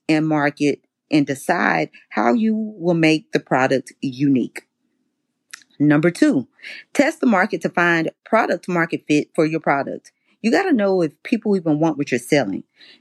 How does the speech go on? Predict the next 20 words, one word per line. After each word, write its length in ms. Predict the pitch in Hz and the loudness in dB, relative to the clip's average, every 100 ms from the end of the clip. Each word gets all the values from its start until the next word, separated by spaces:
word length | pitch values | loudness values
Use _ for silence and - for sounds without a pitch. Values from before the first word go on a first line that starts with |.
| - | -2
Get 180 | 247 330 | 0 0
to 140 | 285 | 0
know 100 | 240 | 0
your 180 | 226 180 | 2 0
customers 540 | 175 175 - 139 127 | 0 -2 0 0 2
so 80 | 175 | 0
that 200 | 160 165 | 0 -2
you 60 | 240 | -2
can 120 | 226 | -2
start 260 | 220 185 139 | 0 0 2
advertising 580 | 147 170 175 165 151 139 | 0 0 0 0 0 0
your 100 | 135 | -2
product 380 | 127 127 117 - | 0 -2 -4 -4
to 100 | 226 | -2
the 80 | 208 | 0
right 240 | 196 165 | 0 -2
people. 380 | - 185 - - _ _ _ _ _ _ _ _ | -4 -6 -8 -20 _ _ _ _ _ _ _ _
And 120 | 170 185 | -2 0
then 360 | 185 185 185 _ _ _ _ _ _ _ | 2 0 -2 _ _ _ _ _ _ _
when 260 | 151 175 | -2 0